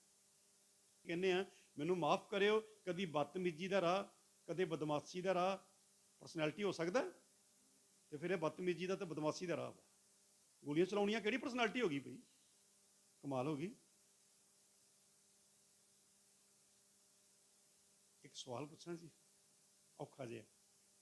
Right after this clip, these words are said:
ਔਖਾ ਸਵਾਲ ਹੈ। ਕਿੰਨੀਆਂ ਬੀਬੀਆਂ,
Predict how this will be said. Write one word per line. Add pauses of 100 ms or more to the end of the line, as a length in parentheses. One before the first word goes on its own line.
(600)
ਔਖਾ
ਸਵਾਲ
ਹੈ। (1400)
ਕਿੰਨੀਆਂ
ਬੀਬੀਆਂ,